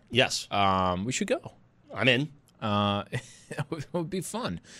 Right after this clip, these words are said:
Speaker 2: to, uh, walk through the haunted house, get a little bit of a, ah,
Speaker 1: Yeah.
Speaker 2: a little bit of a scare. The jump scare always gets me. It never doesn't get me. You watch Jaws, you know, the scene where they're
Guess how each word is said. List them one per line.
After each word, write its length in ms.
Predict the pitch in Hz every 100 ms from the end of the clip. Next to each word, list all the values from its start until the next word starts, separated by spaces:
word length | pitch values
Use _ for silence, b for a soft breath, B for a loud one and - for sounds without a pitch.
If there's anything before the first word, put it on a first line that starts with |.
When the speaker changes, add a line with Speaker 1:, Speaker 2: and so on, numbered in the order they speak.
| B B
Speaker 2:
to, 280 | - 117 110
uh, 80 | 104
walk 260 | 117 117
through 140 | - 113
the 100 | 104
haunted 280 | 107 104 92
house, 260 | 90 80
get 140 | - 117
a 20 |
little 220 | 110 107
bit 100 | 101
of 120 | 92 87
a, 180 | 92 - _ _ _ _ -
ah, 280 | 233 92 - _ _ _ _
Speaker 1:
Yeah. 180 | 123 151
Speaker 2:
a 40 | 175 _
little 180 | 139 135
bit 100 | 113
of 80 | 104
a 20 |
scare. 260 | - 107 107
The 140 | 233
jump 340 | 170 262 277
scare 320 | 190 - 135 -
always 380 | 127 107 90
gets 260 | - 80 -
me. 200 | - - _ _
It 160 | 175 226
never 220 | 202 170
doesn't 340 | 113 104 101
get 160 | 85 85
me. 180 | 53 - b b
You 60 | 233
watch 240 | 214 - -
Jaws, 640 | - 117 104 113 120 - - b
you 100 | 135
know, 120 | 120
the 120 | 107 104
scene 480 | - 107 107 113 113 b b
where 140 | 110 101
they're 140 | 95